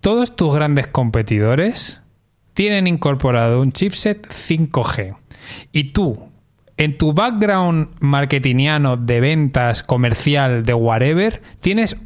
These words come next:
un hándicap que es como mi cabeza de gorda, que es que no tienen los servicios de Google.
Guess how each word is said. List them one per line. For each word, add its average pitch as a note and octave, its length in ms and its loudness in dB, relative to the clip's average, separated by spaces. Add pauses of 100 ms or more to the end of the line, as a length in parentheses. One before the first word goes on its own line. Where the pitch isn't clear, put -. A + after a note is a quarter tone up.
(100)
un F3 140 0
hándicap F#3 720 0
que D3 160 2
es E3+ 100 -4
como C#3+ 240 0
mi B2+ 140 0
cabeza C3 340 0
de B2 80 2
gorda, G2+ 480 0 (1040)
que C#3 140 0
es F3+ 120 -2
que A#2+ 140 0
no C#3 120 0
tienen F3 240 0
los A#2+ 120 0
servicios C3 440 0
de A#2+ 100 2
Google. G2 440 -2